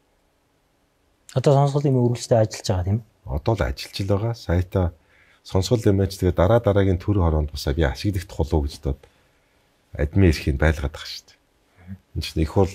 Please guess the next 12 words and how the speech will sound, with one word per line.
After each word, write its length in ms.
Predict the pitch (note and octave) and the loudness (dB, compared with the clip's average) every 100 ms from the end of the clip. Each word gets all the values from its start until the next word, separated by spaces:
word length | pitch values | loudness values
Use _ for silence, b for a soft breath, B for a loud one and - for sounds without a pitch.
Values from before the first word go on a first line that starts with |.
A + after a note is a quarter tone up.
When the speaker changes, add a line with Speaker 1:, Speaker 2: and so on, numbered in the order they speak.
| - | 2
Speaker 2:
дараагийн 400 | F2 G2+ G2 F2 | 6 6 4 0
их 40 | F2 | -2
хурлуу 240 | E2 F2 | -2 -4
төр 200 | - F#2+ | 0 2
хороо 160 | E2+ D#2+ D2+ | 4 2 0
зөндөл 320 | E2 F#2 D#2+ | 2 2 4
байгуулах 400 | D2 D2 C#2 - | 4 2 0 -6
байлгүй. 320 | C2+ B1+ E2+ - _ _ _ _ _ B B B B B | -8 -6 -10 -12 _ _ _ _ _ B B B B B
Speaker 1:
Саяын 360 | - - C3+ C3 | -10 -2 2 2
асуултаа 480 | G2+ A#2+ - A#2+ F#2+ | 0 -4 -2 -4 -2
би 160 | - G2+ | -6 -6
дахиад 320 | - B2+ | -2 -2